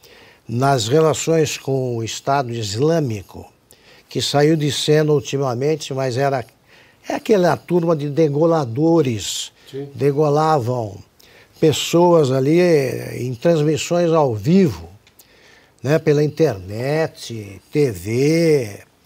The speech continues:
Speaker 1: A Dilma disse que eles precisavam de diálogo. Eu até sugeri que ela fosse representar o, o resto do mundo num diálogo,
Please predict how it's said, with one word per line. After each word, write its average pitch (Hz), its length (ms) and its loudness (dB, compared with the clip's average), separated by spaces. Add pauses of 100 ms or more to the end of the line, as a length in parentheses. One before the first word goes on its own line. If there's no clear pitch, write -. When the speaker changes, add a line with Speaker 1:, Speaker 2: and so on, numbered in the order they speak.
(1160)
Speaker 1:
A 151 120 -4
Dilma 185 240 2
disse 180 160 -4
que 208 80 2
eles 185 100 0
precisavam 180 280 -2
de 170 140 -4
diálogo. 143 840 -2 (720)
Eu 139 120 -2
até 175 200 0
sugeri 170 500 0
que 165 120 -4
ela 165 200 2
fosse 131 720 -2
representar 127 1040 -4
o, 95 140 -18 (960)
o 117 320 -6
resto 143 420 -2
do 139 160 0
mundo 139 400 -2
num 143 240 0
diálogo, 127 920 0